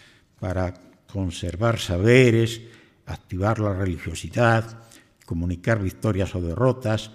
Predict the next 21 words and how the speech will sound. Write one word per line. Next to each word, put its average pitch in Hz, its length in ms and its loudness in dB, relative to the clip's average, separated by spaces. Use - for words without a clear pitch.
alabar 120 640 4
o 135 100 -2
denostar 110 460 0
al 92 160 0
poderoso, 107 800 0
difundir 107 720 -2
opciones 123 540 0
partidarias 123 840 2
o 131 140 2
simplemente 135 680 2
rellenar 113 720 4
ocios, 131 540 0
la 131 240 2
poesía 160 380 2
tenía 156 360 4
unas 160 240 4
funciones 165 720 2
que 127 120 2
hoy 151 120 6
llamaríamos 151 720 4
mediáticas. 131 800 2